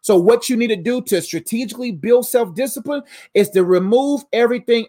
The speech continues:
out of your life that's gonna affect you from being disciplined. Number two, you gotta develop a strong why. That's actually number one.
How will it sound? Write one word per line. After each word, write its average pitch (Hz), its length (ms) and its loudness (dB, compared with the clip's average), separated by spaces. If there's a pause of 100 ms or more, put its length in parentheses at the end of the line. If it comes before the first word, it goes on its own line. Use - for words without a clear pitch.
out 202 180 0
of 202 60 2
your 196 100 2
life 190 320 -2
that's 170 160 -2
gonna 175 220 -4
affect 196 520 -4
you 180 100 -2
from 160 240 -10
being 160 240 -4
disciplined. 160 520 -4 (260)
Number 190 240 0
two, 262 160 -2
you 269 100 0
gotta 214 200 4
develop 196 420 0
a 175 60 -2
strong 185 440 -2
why. 170 200 2
That's 160 100 -4
actually 185 220 -6
number 151 180 -6
one. 165 320 -2